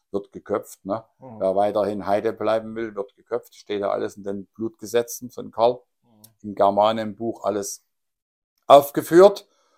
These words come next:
Speaker 1: Und genauso Rochlitz, ne? Litz sind die Leute, Volksgericht heißt das.
Speaker 2: Mhm.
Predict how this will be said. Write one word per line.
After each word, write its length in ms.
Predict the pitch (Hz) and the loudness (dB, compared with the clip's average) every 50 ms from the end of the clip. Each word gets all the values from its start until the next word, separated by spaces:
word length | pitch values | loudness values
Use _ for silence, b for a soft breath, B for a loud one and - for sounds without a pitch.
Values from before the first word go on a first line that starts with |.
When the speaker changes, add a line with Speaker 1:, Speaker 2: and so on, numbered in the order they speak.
| _ _ _ _ _ _ | _ _ _ _ _ _
Speaker 1:
Und 160 | - 160 180 165 | 0 0 2 4
genauso 480 | 175 165 170 170 180 170 170 180 175 | 4 6 8 8 8 8 8 4 4
Rochlitz, 880 | 156 151 175 180 165 175 - 185 202 208 196 196 - - - - - - _ | 4 6 6 4 4 4 2 4 6 6 4 4 0 -8 -10 -12 -12 -14 _
ne? 320 | 139 147 170 202 226 208 - _ | -4 -2 -2 -2 -2 -4 -10 _
Litz 340 | 147 160 185 190 190 - - | 0 2 2 2 0 -4 -6
sind 200 | 170 170 165 160 | -4 -4 -4 -2
die 80 | 170 170 | -2 2
Leute, 440 | 170 175 180 180 185 180 - 147 143 | 4 6 6 6 6 6 4 0 0
Volksgericht 960 | - - 185 202 196 196 - - - 151 139 123 139 131 127 - - - - | 4 6 6 6 6 4 -2 -8 -6 -6 -4 -2 -2 -2 -2 -4 -10 -6 -2
heißt 320 | 123 117 117 113 - - - | 0 0 0 -2 -4 -2 0
das. 340 | 117 113 110 - - - _ | 0 0 0 -4 -16 -20 _
Speaker 2:
Mhm. 300 | 135 117 113 110 117 | -20 -18 -18 -18 -20